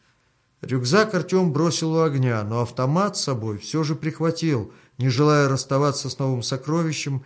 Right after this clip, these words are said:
и поспешил вслед за ханом, который широкими медленными шагами направлялся к кострам, горевшим на другом конце зала. Удивленно разглядывая шарахавшихся от них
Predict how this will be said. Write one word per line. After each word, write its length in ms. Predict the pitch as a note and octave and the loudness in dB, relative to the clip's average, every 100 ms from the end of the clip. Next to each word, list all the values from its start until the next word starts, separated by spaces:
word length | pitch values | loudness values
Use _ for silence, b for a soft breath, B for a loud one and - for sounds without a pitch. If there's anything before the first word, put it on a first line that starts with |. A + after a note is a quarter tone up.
| b b b | b b b
и 100 | C3+ | -4
поспешил 800 | C3+ D#3 - - B2 - D#3 D#3+ | -2 -2 -2 -6 -6 -2 0 0
вслед 380 | D3+ - C3+ C3+ | -2 -2 0 0
за 140 | A2+ | -2
ханом, 520 | C3+ - C#3+ B2+ A2 G2 | -6 -2 0 0 -2 -6
который 400 | A2+ B2+ B2+ A2+ | -8 -4 -4 -4
широкими 520 | - B2 C3 B2 B2+ | -4 -2 -2 -2 -2
медленными 480 | B2+ B2+ A#2+ B2 A#2 | -2 -2 -2 -4 -6
шагами 600 | - A#2+ C#3+ D#3 D3+ C#3 B B - | -6 -4 0 2 0 -4 B B -4
направлялся 760 | B2+ B2+ B2 B2 C3+ C3 C#3 | -4 -2 0 2 2 2 -6
к 120 | - | -8
кострам, 640 | - A#2 - - C3+ C#3+ B2+ | -8 -8 -8 -2 0 0 -2
горевшим 540 | B2 A#2+ A#2+ - A#2+ | -2 0 -4 -4 -6
на 100 | A#2 | -4
другом 380 | A#2 A2 A2+ A2 | -6 -4 -6 -6
конце 400 | A#2+ A2 - A2+ | -8 -6 -6 -6
зала. 500 | G#2+ A#2 G#2+ G2+ G#2+ _ B B B - | -4 -4 -4 -8 -16 _ B B B -6
Удивленно 540 | A#2 C3+ D3 E3 D#3+ | 2 6 8 8 6
разглядывая 600 | D#3+ B2+ D3 D#3+ D3 D3 | 4 4 4 4 4 2
шарахавшихся 880 | - C#3+ D3+ C#3+ A#2 - A#2 - C3 | 2 0 0 0 -8 -10 -8 -2 -2
от 120 | C3 | 2
них 240 | D3 C3+ | 0 0